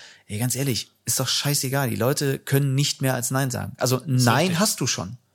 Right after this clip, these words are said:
Speaker 2: Ja, ja.
Speaker 1: Vom Grundsatz her, wenn du nicht
Speaker 2: Ja.
Speaker 1: den Schritt wär-, Nein hast du schon, schlimmer kann's nicht werden.
Speaker 2: Ist richtig.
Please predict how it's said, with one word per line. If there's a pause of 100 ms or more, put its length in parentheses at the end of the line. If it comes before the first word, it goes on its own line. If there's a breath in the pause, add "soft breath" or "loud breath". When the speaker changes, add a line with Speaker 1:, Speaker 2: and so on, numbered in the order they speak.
(140)
Speaker 2:
Ja,
ja. (280)
Speaker 1:
Vom
Grundsatz
her,
wenn
du
nicht
Speaker 2:
Ja. (560)
Speaker 1:
den
Schritt
wär-, (100)
Nein
hast
du
schon, (500 loud breath)
schlimmer
kann's
nicht
werden. (420)
Speaker 2:
Ist
richtig.